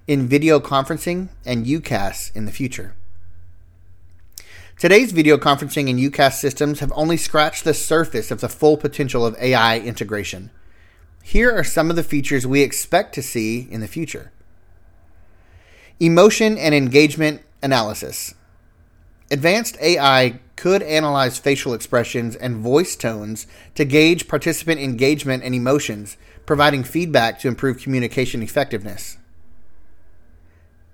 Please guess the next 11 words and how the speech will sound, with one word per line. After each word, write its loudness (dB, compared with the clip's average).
Predictive 2
assistance. -8
A 4
I 2
might 0
suggest -4
meeting 0
times, -4
participants, -4
and -6
agendas -2